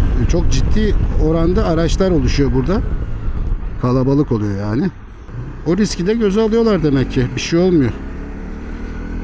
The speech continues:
Araç takip falan vesaire varsa kasko, mas-, masko. Yani tanıtımlar yapacaktık, bayileri gezecektik, test videolarımız olacaktı. Hep böyle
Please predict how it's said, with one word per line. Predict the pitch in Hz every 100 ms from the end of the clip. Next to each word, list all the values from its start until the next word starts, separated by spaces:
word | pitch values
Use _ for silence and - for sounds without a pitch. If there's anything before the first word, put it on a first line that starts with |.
| 127
Araç | 135 143 -
takip | 151 135 - 151
falan | 143 139
vesaire | 139 127 147 143 156
varsa | 147 - 117
kasko, | 120 123 -
mas-, | 127 123 117 - - 127
masko. | 120 - 147 147 - - - - - - - - - - - - - - - - - - - - - - - - - - - - - - - - - - - - - - - - - - - - - - -
Yani | 160 208 254
tanıtımlar | 226 247 233 269 262 269
yapacaktık, | 247 240 247 254 - 262 220
bayileri | 190 208 220 247 247
gezecektik, | 247 226 233 247 - 262 247 - - - - -
test | 202 208
videolarımız | 254 233 240 240 240 233 240
olacaktı. | 247 233 240 - 240 233 226
Hep | 214 208
böyle | 226 220 226 226